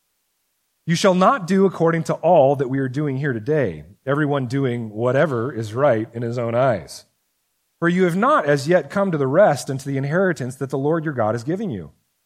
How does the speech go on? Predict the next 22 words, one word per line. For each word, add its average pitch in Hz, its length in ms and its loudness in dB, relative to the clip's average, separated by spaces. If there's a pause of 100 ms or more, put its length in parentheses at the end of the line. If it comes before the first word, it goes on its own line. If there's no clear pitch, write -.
(360)
But 139 80 -4
when 190 180 2
you 220 60 0
go 175 260 2
over 233 180 2
the 147 100 -4
Jordan 151 400 0
and 135 140 -2
live 190 240 2
in 180 60 -4
the 143 80 2
land 151 360 0
that 135 80 -4
the 127 80 -4
Lord 135 260 0
your 127 120 -2
God 123 220 2
is 110 100 -6
giving 127 260 -4
you 120 140 -6
to 104 160 -10
inherit, 117 440 -6